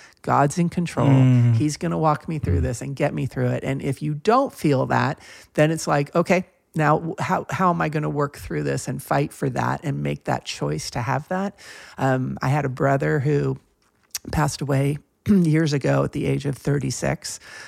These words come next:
Speaker 1: Um, and I remember sitting in his memorial service,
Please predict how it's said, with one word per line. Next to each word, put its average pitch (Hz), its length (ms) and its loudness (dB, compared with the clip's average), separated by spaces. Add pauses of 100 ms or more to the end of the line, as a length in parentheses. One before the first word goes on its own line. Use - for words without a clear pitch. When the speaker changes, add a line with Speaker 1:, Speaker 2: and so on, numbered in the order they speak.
(120)
Speaker 1:
Um, 147 520 2
and 151 180 0
I 156 40 0
remember 151 800 0
sitting 170 380 -4
in 147 100 -2
his 147 180 -4
memorial 147 460 -2
service, - 640 -6